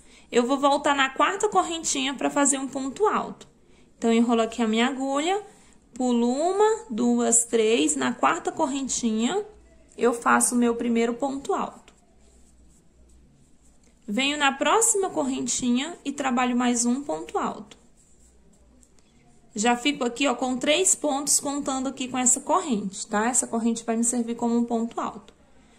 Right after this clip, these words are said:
Faço uma correntinha, pulo uma correntinha de base, na outra eu faço um ponto alto novamente. Venho na outra,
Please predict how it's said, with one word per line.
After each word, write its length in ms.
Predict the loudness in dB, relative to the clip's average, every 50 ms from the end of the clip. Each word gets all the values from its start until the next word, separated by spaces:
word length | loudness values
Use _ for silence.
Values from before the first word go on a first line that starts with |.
| _ _
Faço 640 | -16 -6 0 2 4 4 4 2 2 0 0 0 -2
uma 220 | -2 0 0 0
correntinha, 960 | 2 0 0 2 2 0 0 0 -2 -2 -2 0 0 0 2 0 -2 -2 -4 -12 -18 -20 -20 _ -20 -20 _ _ _ _ _ _ _ _ -20 -20 -20 -20 -20 -14 -6
pulo 540 | -2 0 0 2 2 0 0 -2 -2 -4 -6
uma 280 | -6 -4 0 0 2 2
correntinha 500 | 2 0 0 0 -4 -4 -2 -2 -2 0
de 120 | 0 0
base, 520 | 0 0 2 2 2 2 2 2 0 -2
na 220 | -2 -2 0 2 2
outra 440 | 2 2 2 0 -2 -2 -6 -8 -8 -10 -20 _ _ -6
eu 160 | -2 0 0
faço 400 | 0 0 0 0 0 0 0 -2
um 80 | -4 -6
ponto 280 | -6 -6 -4 -4 -2 0
alto 380 | 2 2 2 0 -2 -6 -14 -18 -20 -20 _ -20 -20 -20 -14 _
novamente. 760 | 0 0 0 2 0 -2 -2 -2 -6 -6 -8 -10 -12 -12 -14 -14 -18 -20 _ _ _ _ _ _ _ _ _ _ _ _ _ _ _ _ _ _ _ _ _ _ _ -20 -20 -20 -20 _ -6
Venho 340 | 0 2 4 6 6 6 6
na 220 | 6 4 4 4
outra, 580 | 4 4 4 2 2 0 -2 -2 -2 -2 -2 -2